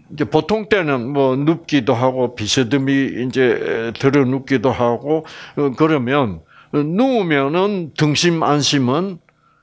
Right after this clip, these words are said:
힘을 안 줘도 되잖아요. 그러면 아플 일이 없어. 어. 근데 이제 꼭, 꼿꼿이 앉아서 가야 되면 이제 드디어 아파오는 거야. 아, 어, 근-, 등심, 안심 근육이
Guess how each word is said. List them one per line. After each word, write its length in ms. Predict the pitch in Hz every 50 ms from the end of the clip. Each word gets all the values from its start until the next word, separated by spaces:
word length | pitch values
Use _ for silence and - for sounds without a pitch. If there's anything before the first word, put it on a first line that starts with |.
| _ _ _ _ _ -
힘을 380 | - - 180 170 160 156 143
안 180 | 107 107 117 120
줘도 540 | 113 143 139 131 117 147 160 202 240 - _ _ _ _ _ _ _ _ _ _ _
되잖아요. 600 | - 98 85 - 120 120 123 113 92 82 - - - - _ _ _ _ _ _ _ _ - 113 -
그러면 340 | - 202 208 226 190 151 98 -
아플 320 | - 98 - - 135 113
일이 180 | 98 98 - 127
없어. 520 | 92 - - _ - - - - - - - _ _ _ _ _ _ _
어. 200 | - 73 - - _ _ _ - - - - - - - _
근데 260 | - 170 175 165 165
이제 340 | 156 156 156 165 143 - - - - - - _ _ _ _
꼭, 380 | - 135 - - - - -
꼿꼿이 440 | - 85 80 - 127 123 - - 127
앉아서 480 | 113 131 135 139 135 127 120 110 123 110
가야 360 | - 110 110 110 107 107 95
되면 380 | 98 104 101 107 135 165 160 131
이제 200 | 113 110 - -
드디어 380 | - 101 92 - 120 104 82 - - -
아파오는 640 | - - - - - - - - 92 98 95 87 92
거야. 100 | - - - - - - - - _ _ _ _ _ _
아, 280 | - 95 95 90 87 _ _ _ _ _ - - - - - _ _
어, 320 | 95 90 87 85 85 92 - _ _ _ _ _ _
근-, 400 | - 120 117 120 131 - 123 113
등심, 400 | - 120 113 120 - - 123 113 113
안심 460 | 113 113 113 - - - 120 110 101
근육이 500 | - - 117 110 104 107 104 113 107